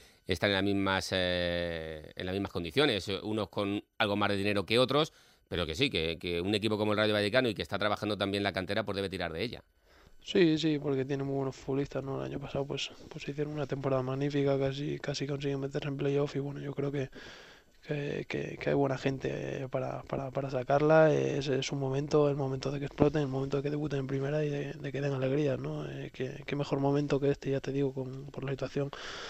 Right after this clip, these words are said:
Speaker 2: pues, de todos los equipos y del país en general para, para sacar gente de abajo.
Speaker 1: ¿Y tú cómo estás?
Speaker 2: Yo bien, yo bien, muy contento, muy tranquilo, muy centrado. El objetivo ahora mismo mío y de todos mis compañeros es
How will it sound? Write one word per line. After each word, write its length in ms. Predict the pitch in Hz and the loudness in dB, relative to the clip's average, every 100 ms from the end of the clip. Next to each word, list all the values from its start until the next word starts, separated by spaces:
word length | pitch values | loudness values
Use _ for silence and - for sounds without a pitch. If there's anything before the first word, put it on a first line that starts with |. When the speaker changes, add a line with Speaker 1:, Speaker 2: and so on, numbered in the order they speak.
| - - - - - | -10 -12 -14 -8 0
Speaker 2:
pues, 160 | 139 | 4
de 100 | 131 | 8
todos 140 | 151 165 | 12 12
los 100 | 147 | 12
equipos 460 | 160 196 175 165 | 12 12 12 8
y 40 | 151 | 6
del 140 | 147 | 6
país 180 | 147 156 | 4 2
en 100 | 147 | 2
general 360 | 147 147 156 165 | 0 4 6 8
para, 280 | 151 147 | 6 2
para 200 | 139 139 | -2 -4
sacar 240 | 143 - 147 | -2 -4 -2
gente 180 | 143 143 | -4 -2
de 80 | 147 | -2
abajo. 260 | 156 - - - - | -2 -6 -14 -10 -2
Speaker 1:
¿Y 80 | 123 | 2
tú 80 | 120 | 4
cómo 160 | 113 107 | 6 6
estás? 320 | 123 101 - _ _ _ _ _ - _ - - | 4 0 -4 _ _ _ _ _ -20 _ -2 6
Speaker 2:
Yo 120 | 170 | 10
bien, 260 | 170 185 156 | 12 10 8
yo 100 | 151 | 4
bien, 200 | 160 147 | 2 4
muy 120 | 143 | 2
contento, 440 | 143 156 165 156 | 4 4 4 4
muy 100 | 143 | 2
tranquilo, 540 | 143 139 156 160 156 156 | 0 0 4 6 6 6
muy 100 | 147 | 0
centrado. 640 | 139 135 156 160 156 151 - | -4 0 4 4 4 0 -4
El 60 | |
objetivo 440 | - - 131 135 131 | -8 -8 -4 -2 0
ahora 140 | 147 | -2
mismo 400 | 147 135 135 131 - - - - - - - - - | -4 -4 -4 -4 -4 -6 -8 -18 -12 -12 -12 -16 -8
mío 320 | 156 147 127 | -2 0 0
y 40 | |
de 120 | 131 127 | 0 0
todos 160 | 139 | 0
mis 100 | 143 | 0
compañeros 400 | 139 131 139 139 | -2 0 2 2
es 240 | 131 - | 0 -2